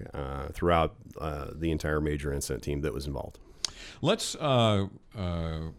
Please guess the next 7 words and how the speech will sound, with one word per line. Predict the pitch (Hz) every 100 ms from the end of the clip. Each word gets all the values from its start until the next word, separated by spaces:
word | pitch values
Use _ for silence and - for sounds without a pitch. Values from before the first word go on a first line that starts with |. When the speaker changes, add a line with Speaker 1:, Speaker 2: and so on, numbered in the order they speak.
| -
Speaker 2:
move | 98 101 101
on | 98 95
to, | - 95 87 82
uh, | 82 80 87 - - 226 95 82
the | 87 87 85 82 82 - -
camping, | - 135 131 107 87 80 67
uh, | 82 78